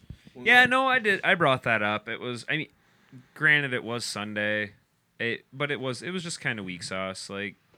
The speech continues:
I don't know. People were, some, s-, some people were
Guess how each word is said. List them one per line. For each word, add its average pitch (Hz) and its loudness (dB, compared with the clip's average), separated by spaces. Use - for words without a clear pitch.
I - -6
don't 123 -4
know. 95 -6
People 123 -10
were, 101 -4
some, - 2
s-, - -4
some 202 -2
people 180 -2
were 135 0